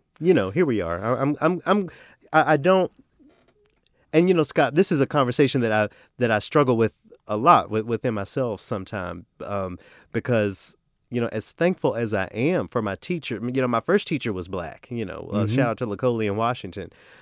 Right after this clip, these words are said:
Speaker 1: Um, but yeah, th-, I, I just can't help but to think how different my college experience would have been at an H B C U. With all of that being said,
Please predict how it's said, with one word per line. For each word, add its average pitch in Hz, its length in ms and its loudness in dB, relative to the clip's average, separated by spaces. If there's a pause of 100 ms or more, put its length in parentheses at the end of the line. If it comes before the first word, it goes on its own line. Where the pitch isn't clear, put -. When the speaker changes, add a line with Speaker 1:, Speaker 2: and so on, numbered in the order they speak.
(220)
Speaker 1:
Um, 107 480 0 (680)
but 131 220 6
yeah, 131 220 6
th-, 107 180 -4
I, 120 160 2
I 139 60 6
just 135 180 -2
can't 147 220 -2
help 139 160 -2
but 127 120 -2
to 123 80 -4
think 127 360 -2 (300)
how 127 180 0
different 113 480 0 (500)
my 113 580 0 (360)
college 120 360 0
experience 117 520 -4
would 113 120 -6
have 104 180 -8
been 101 280 -4 (120)
at 104 160 -6
an 101 120 -6
H 101 200 -10
B 110 120 -8
C 110 180 -8
U. 107 240 -4
With 101 180 -6
all 160 260 6
of 143 100 2
that 120 180 4
being 104 220 0
said, 107 520 2